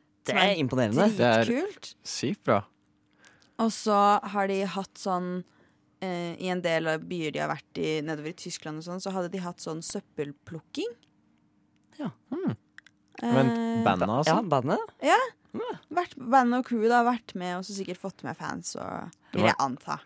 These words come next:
Speaker 3: Det må ha vært veldig gøy hvis du kjenner bandet, og så bare går du liksom langs en vei, plutselig bare, faen, er ikke det, er det, plukker de søppel?
Speaker 2: <laughs> Ja.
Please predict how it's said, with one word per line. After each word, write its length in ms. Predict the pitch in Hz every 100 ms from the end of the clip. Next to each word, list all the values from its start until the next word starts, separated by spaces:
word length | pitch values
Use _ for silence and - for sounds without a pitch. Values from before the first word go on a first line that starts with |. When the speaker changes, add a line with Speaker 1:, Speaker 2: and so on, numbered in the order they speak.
| _
Speaker 3:
Det 80 | 110
må 60 | 120
ha 60 |
vært 100 | 139
veldig 240 | 143 113 98
gøy 160 | 98
hvis 160 | 117 -
du 300 | 110 104 104
kjenner 300 | - 117 101
bandet, 380 | 90 87 90 -
og 80 | -
så 80 | -
bare 160 | 95 95
går 220 | 92 87
du 40 | 95
liksom 340 | 95 92 90 - _ -
langs 240 | 92 92
en 100 | 98 92
vei, 200 | 101 -
plutselig 260 | - -
bare, 140 | 107 -
faen, 340 | - - 120 107 _ -
er 40 |
ikke 160 | - 117
det, 380 | 117 104 104 - _ _ _ _ _ -
er 80 | 123
det, 140 | - - _ _ _ _
plukker 260 | - - 392
de 80 | 392
søppel? 440 | - - _ 392
Speaker 2:
<laughs> 40 | - - 494 440 - 302 - 349 - 349 208 349 220 339 - 311 - 302 - 277 277 180 - _ _ - - - 370 311 320 _
Ja. 340 | 262 262 277